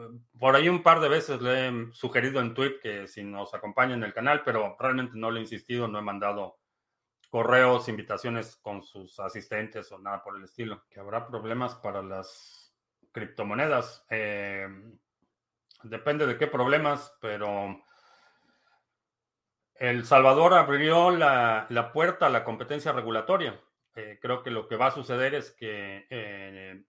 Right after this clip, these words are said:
mi sospecha es que puede ser Barbados, eh, el siguiente, pero va a haber varios países que empiecen a ofrecer, eh,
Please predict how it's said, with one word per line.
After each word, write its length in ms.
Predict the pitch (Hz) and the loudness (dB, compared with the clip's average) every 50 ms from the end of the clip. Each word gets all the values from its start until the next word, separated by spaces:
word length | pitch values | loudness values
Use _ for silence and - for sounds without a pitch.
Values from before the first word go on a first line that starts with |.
| _ _ | _ _
mi 180 | 135 135 135 | -6 -6 -4
sospecha 420 | 123 151 131 - - 180 180 - 185 | -2 -2 -2 0 0 0 0 0 -4
es 80 | - | -4
que 100 | - 147 | -4 -6
puede 200 | 120 - 156 147 | -4 -2 -2 -2
ser 160 | - 160 147 143 | 0 -2 0 2
Barbados, 680 | 127 113 117 117 127 135 147 165 175 170 - - _ _ - | 2 2 4 4 4 4 2 0 -4 -6 -12 -20 _ _ -12
eh, 380 | 117 110 104 101 98 98 95 92 92 _ _ _ _ _ _ _ _ _ _ _ _ _ _ _ _ _ _ - | -12 -10 -10 -12 -14 -14 -16 -18 -20 _ _ _ _ _ _ _ _ _ _ _ _ _ _ _ _ _ _ -12
el 160 | - 113 101 | -10 -10 -10
siguiente, 460 | - - 104 120 127 131 135 - - - | -10 -8 -4 -4 -4 -4 -2 -4 -4 -4
pero 360 | - - 117 110 107 107 104 | -2 -2 -2 -2 -2 -2 2
va 80 | 113 120 | 4 4
a 20 | |
haber 280 | 123 131 127 123 120 - - _ _ _ _ _ _ _ _ _ | 4 4 2 2 -2 -6 -12 _ _ _ _ _ _ _ _ _
varios 420 | 117 110 113 127 139 147 151 147 - | -6 0 2 4 4 4 0 0 0
países 420 | - 127 135 147 143 - 151 - | 0 0 0 0 -4 -6 -8 -6
que 80 | - 117 | -8 -8
empiecen 360 | 104 - 120 120 123 139 120 | -6 -6 -8 -8 -6 -8 -8
a 40 | 107 | -6
ofrecer, 400 | 110 117 - - 127 120 120 120 120 117 - - | -6 -6 -6 -2 -2 -2 -2 -2 -6 -10 -10 -8
eh, 400 | 107 101 101 101 98 95 95 | -8 -8 -8 -10 -12 -14 -16